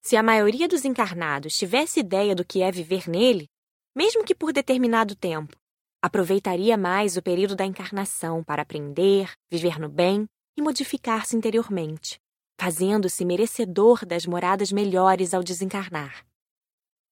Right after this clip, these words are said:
Nunca pensei em ver tantas coisas diferentes como as que havia na aula teórica sobre o umbral.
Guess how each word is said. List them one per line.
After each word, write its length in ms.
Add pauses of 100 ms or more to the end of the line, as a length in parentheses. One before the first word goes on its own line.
(680)
Nunca 260
pensei 440
em 180
ver 180
tantas 460
coisas 360
diferentes 720
como 220
as 100
que 120
havia 360
na 120
aula 180
teórica 480
sobre 260
o 60
umbral. 380